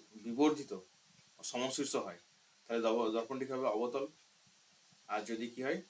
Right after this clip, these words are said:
প্রতিবিম্বটির সমশীর্ষ ছোট হয়, তাহলে দর্পণটি কি হবে? উত্তল। আবার বলে দিচ্ছি এটা কি বলছে, দর্পণের একটা দর্পণ রাখলাম, তিনটে এখানে কেস হতে পারে। যদি দর্পণটা সমতল হয় তখন কি হবে? সমান সাইজের প্রতিবিম্ব দেখা যাবে। আচ্ছা, যদি দর্পণটা যদি স-, আম, অবতল হয়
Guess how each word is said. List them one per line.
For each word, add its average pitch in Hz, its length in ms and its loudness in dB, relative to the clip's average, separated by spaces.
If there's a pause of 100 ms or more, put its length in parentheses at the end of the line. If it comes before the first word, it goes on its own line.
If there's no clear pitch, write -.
(140)
প্রতিবিম্বটির 120 400 -2
সমশীর্ষ 117 600 -4
ছোট - 220 -8
হয়, 160 180 -2
তাহলে 131 260 -8
দর্পণটি 104 380 -8
কি 113 140 -12
হবে? 127 200 -4 (280)
উত্তল। - 300 -18 (640)
আবার 107 240 4
বলে 131 260 -2
দিচ্ছি 131 320 -10
এটা 131 160 -6
কি 131 160 -10
বলছে, 123 280 -2
দর্পণের 117 400 -4
একটা 120 340 -2
দর্পণ 110 240 -2
রাখলাম, 123 240 0 (100)
তিনটে 123 300 -2
এখানে 123 220 -8
কেস 120 220 -6
হতে 120 120 -10
পারে। 117 200 -2 (440)
যদি 123 100 -10
দর্পণটা 120 340 0
সমতল 120 340 -2
হয় 135 120 -2
তখন 127 240 -8
কি 135 80 -6
হবে? 139 240 2 (640)
সমান 131 320 -2
সাইজের 139 260 0
প্রতিবিম্ব 139 340 -2
দেখা 135 200 0
যাবে। 135 180 -2 (600)
আচ্ছা, 98 280 -8
যদি 110 220 -8
দর্পণটা 123 440 -2
যদি 135 160 0
স-, - 160 -6 (120)
আম, 110 880 -4
অবতল 120 400 0
হয় 104 220 -6